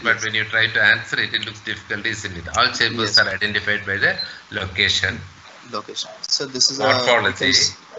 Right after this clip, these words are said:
Speaker 2: yes.
Speaker 1: Morphology, how they look like, and its connections.
Speaker 2: Y-, yes, sir. We can see the L A and, uh, R A, sir.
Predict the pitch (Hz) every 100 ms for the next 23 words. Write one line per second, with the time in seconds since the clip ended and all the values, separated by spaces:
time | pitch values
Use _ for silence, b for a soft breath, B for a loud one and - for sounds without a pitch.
0 | - - - - - - 123 117 104 117
1 | - 120 110 101 101 104 101 101 101 92
2 | 92 92 90 156 - - - - - 110
3 | 107 110 - - 107 110 - 104 85 90
4 | - - - - - - - - - -
5 | - - 131 123 120 110 - - 135 160
6 | 175 175 185 185 185 151 139 147 160 156
7 | 160 143 123 117 110 - - 120 127 123
8 | 143